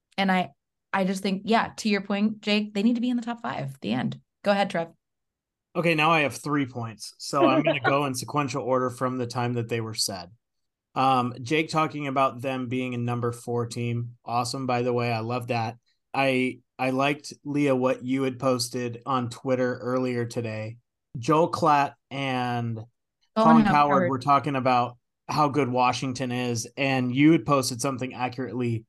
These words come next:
Speaker 2: about the fact they were talking about, you know, they got an N-, a first-round quarterback, they got two N F L receivers, they got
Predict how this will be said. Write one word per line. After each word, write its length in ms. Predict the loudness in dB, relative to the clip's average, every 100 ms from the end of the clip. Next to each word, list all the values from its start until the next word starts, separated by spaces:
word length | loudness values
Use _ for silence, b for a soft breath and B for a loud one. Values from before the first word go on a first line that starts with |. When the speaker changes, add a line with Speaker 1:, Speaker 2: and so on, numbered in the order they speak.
| _ _ _ _ _ _ _
Speaker 2:
about 460 | -2 2 4 4 2
the 80 | -2
fact 320 | 2 0 2
they 100 | 0
were 80 | 2
talking 300 | 2 2 0
about, 260 | -4 -4
you 80 | -6
know, 220 | -6 -4 -2
they 120 | 0
got 180 | 0 -2
an 60 | 0
N-, 160 | 0
a 300 | 2 0 -2
first-round 500 | -2 0 0 -2 -2
quarterback, 640 | -2 -2 2 0 0 -4 _ _ _ _ -8
they 80 | -4
got 280 | -4 -4 -2
two 240 | 2 4
N 100 | 4
F 140 | 2
L 140 | 2 2
receivers, 560 | 2 -2 -2 -4 -4
they 80 | -4
got 220 | -4 -4